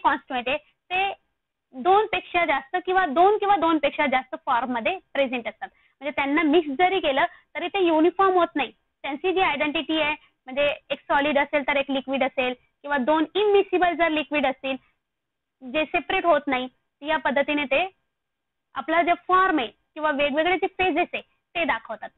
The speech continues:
त्यांना heterogeneous mixture म्हटलं जातं. For example, phenol water system, silver chloride water system किंवा iron filling and sand system.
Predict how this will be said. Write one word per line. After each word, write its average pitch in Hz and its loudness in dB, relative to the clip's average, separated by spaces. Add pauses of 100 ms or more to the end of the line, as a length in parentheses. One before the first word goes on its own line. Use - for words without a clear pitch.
त्यांना 294 0
heterogeneous 269 0
mixture 262 -4
म्हटलं 220 -8
जातं. 202 -12 (500)
For 330 0
example, 294 0 (360)
phenol 302 0
water 285 2
system, 269 -6 (540)
silver 320 0
chloride 285 0
water 277 0 (100)
system 277 -8 (360)
किंवा 330 -2 (220)
iron 320 0
filling 294 -2 (140)
and 320 -4 (400)
sand 262 -6 (280)
system. 208 -20